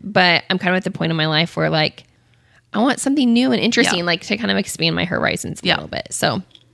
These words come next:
Speaker 1: um, yeah, but the whole, like, yeah, what do I wanna do with my life? I don't know.
Speaker 2: <laughs>
Speaker 1: Like, how do we, as now raising kids,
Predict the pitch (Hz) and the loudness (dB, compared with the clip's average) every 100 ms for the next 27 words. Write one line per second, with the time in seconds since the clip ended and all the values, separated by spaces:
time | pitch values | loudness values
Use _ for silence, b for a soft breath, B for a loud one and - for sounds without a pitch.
0 | _ _ _ - - - 208 190 175 156 | _ _ _ -20 -18 -6 -2 0 -2 -2
1 | 147 - b b b b b b b _ | -6 -12 b b b b b b b _
2 | _ _ _ 214 220 247 240 - - 202 | _ _ _ 0 2 4 2 -2 -12 0
3 | 233 220 - - _ _ _ _ _ _ | 4 4 2 -8 _ _ _ _ _ _
4 | _ _ _ _ _ _ _ _ - 214 | _ _ _ _ _ _ _ _ 0 0
5 | 220 233 233 202 175 - 214 190 202 196 | 0 -2 0 -2 -4 -6 -4 -2 0 0
6 | 185 185 196 185 190 190 - - 214 277 | -2 -2 -2 -4 -6 -6 -6 -4 -6 -6
7 | 294 330 330 180 - - B B B - | -6 -6 -4 -6 -8 -10 B B B 0
8 | 277 - 269 302 311 254 240 247 240 - | 2 4 4 2 2 0 2 4 2 2
9 | 196 202 190 202 190 185 202 170 170 - | 2 2 2 2 4 2 2 0 -2 -2
10 | 240 202 170 170 196 - | 0 2 2 0 -4 -8